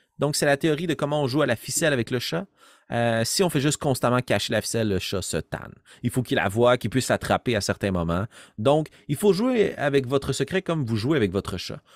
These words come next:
Vous lui donnez la chance, euh, au joueur de trouver votre secret, d'en découvrir une petite partie, mais on enlève tout de suite le secret, on le tire.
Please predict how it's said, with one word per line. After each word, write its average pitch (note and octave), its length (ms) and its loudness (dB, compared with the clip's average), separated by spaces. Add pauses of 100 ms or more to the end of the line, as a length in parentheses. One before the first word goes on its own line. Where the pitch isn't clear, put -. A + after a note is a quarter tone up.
(120)
Vous A#2 140 2
lui C#3+ 100 2
donnez C3+ 180 4
la D3 140 0
chance, C#3 640 -6 (400)
euh, F2 320 -4 (200)
au B2 120 2
joueur G2+ 460 2 (220)
de A2+ 120 -2
trouver A#2 240 0
votre F3+ 240 -2
secret, F#3+ 340 -6 (240)
d'en A#2+ 160 2
découvrir C3+ 320 0
une C#3 60 -4
petite - 220 -8
partie, F#3 360 -10
mais D3+ 80 0
on F3+ 60 2
enlève E3 200 2
tout C#3+ 80 -6
de C3 60 -8
suite - 140 -6
le B2 60 -6
secret, - 380 -14
on B2 60 -6
le A#2 80 -2
tire. F#2+ 260 -6